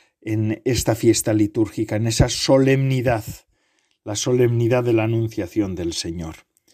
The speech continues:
Anunciación y encarnación. Y es que en la encarnación del Hijo de Dios reconocemos también los comienzos de la Iglesia, por tanto hoy estamos celebrando ya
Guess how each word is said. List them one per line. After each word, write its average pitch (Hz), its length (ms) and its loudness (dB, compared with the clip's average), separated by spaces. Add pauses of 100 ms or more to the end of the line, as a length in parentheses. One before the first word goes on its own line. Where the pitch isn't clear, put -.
(760)
Anunciación 113 680 2
y 143 60 0
encarnación. 113 960 0 (260)
Y 120 80 -6
es 120 120 -4
que 151 120 4
en 139 100 2
la 135 80 2
encarnación 127 640 0
del 131 160 2
Hijo 156 240 2
de 131 120 2
Dios 165 460 2 (600)
reconocemos 139 720 2
también 147 420 4
los 147 200 0
comienzos 131 580 -4
de 120 100 0
la 117 80 0
Iglesia, 139 460 0
por 123 140 -2
tanto 139 300 -2
hoy 135 120 0
estamos 135 460 -2
celebrando 123 500 2
ya 117 280 2